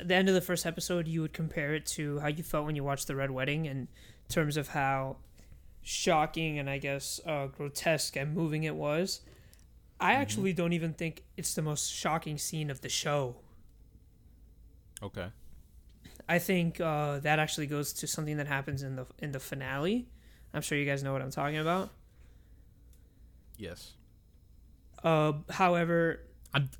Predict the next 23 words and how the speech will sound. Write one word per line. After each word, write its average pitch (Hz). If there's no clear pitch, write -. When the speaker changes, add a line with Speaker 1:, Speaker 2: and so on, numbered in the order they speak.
Speaker 3:
I'm 139
down 139
to, 123
to, -
to 107
dive 110
into 92
spoilers 98
any, 95
any 104
moment 95
now 87
if 90
you 101
guys 90
Speaker 1:
let, 190
Speaker 3:
are. 180
Speaker 1:
let, 190
let's 202
just 254
keep 226
talking, 180
uh, 156